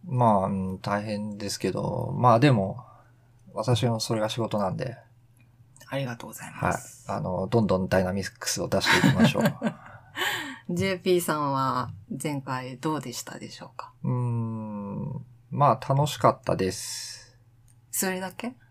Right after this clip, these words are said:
Speaker 1: えっとね。そうね。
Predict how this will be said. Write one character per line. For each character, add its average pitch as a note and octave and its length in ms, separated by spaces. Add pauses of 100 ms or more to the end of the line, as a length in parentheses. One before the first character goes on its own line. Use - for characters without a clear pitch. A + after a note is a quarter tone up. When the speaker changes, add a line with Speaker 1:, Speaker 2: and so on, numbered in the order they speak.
(920)
Speaker 1:
え F#2 140
っ - 80
と F2+ 120
ね。 F2+ 260 (1700)
そ D3+ 220
う - 20
ね。 F#2+ 720